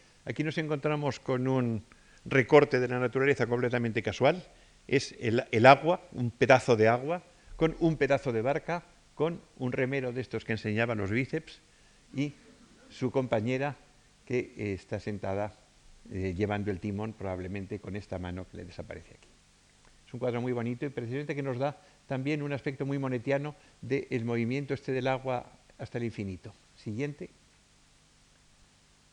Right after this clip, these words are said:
Pero al mismo tiempo está Gauguin, Gauguin, que, eh, está i-, iniciando otro tipo de pintura. Esto es la visión después del sermón que pinta en Bretaña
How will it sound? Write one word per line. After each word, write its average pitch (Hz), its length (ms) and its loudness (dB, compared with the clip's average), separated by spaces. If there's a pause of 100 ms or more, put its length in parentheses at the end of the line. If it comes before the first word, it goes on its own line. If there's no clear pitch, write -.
(960)
Pero 147 140 6
al 139 100 6
mismo 151 300 0
tiempo 156 320 2
está 120 220 8
Gauguin, 131 420 8 (160)
Gauguin, 127 540 4 (180)
que, - 340 -4
eh, 107 540 -4
está 127 300 -4
i-, 123 220 -4
iniciando 127 520 2
otro 110 180 -2
tipo 113 220 -6
de 110 100 -2
pintura. 117 460 -2
Esto - 220 -6
es 113 180 -4
la 117 160 -2
visión 120 320 -4
después 107 320 -4
del 101 140 -4
sermón 110 400 -8
que - 160 -8
pinta 117 260 -6
en 104 100 -6
Bretaña 117 520 -6